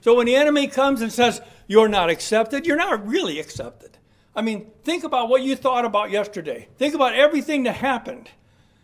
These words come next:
If this wasn't true, well, you would have fall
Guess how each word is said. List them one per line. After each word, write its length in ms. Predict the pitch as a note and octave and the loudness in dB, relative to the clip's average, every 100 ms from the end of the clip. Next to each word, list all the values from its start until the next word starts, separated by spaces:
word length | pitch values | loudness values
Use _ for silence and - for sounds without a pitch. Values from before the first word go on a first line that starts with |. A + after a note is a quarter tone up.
| _ | _
If 220 | G3 G3 | -4 -2
this 220 | F4 F4+ C4 | 0 0 4
wasn't 380 | D#4+ C#4 B3+ | 4 4 0
true, 460 | - D4 D4 E4 E4 - _ _ _ | 0 2 4 2 -2 -12 _ _ _
well, 440 | D#3 F#3 B3 A3+ - | -2 -2 -2 -6 -10
you 160 | F#3 | -6
would 100 | G3+ | -6
have 100 | F#3+ | -6
fall 360 | - A#3+ G3+ - | -4 -4 -4 -8